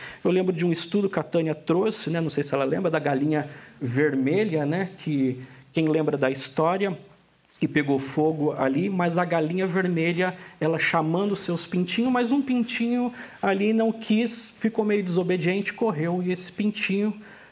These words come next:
ah, morreu ali por causa do fogo, mas quando todo o fogo apagou, tava ali a galinha morta,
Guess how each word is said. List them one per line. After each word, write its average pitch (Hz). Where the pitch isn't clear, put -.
ah, 160
morreu 185
ali 165
por -
causa 147
do 175
fogo, 202
mas 180
quando 202
todo 208
o 180
fogo 165
apagou, 185
tava 170
ali 156
a 147
galinha 143
morta, 147